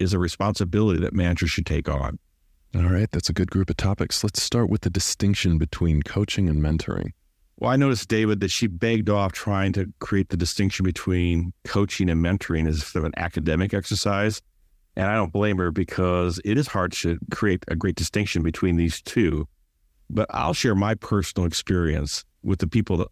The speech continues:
Speaker 1: I call or I have called my mentors. My mentors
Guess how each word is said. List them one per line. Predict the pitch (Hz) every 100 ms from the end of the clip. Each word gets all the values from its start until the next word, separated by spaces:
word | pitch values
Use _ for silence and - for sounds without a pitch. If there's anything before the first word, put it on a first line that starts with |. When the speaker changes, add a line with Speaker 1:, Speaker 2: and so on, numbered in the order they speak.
| -
Speaker 1:
I | 110
call | - 87 78 76 80
or | - 85
I | 82
have | 92
called | - 73 73
my | 80
mentors. | 80 85 - 82 - - - _ _ _ _ _ _ _ _
My | - 107 139
mentors | 139 110 104 104 98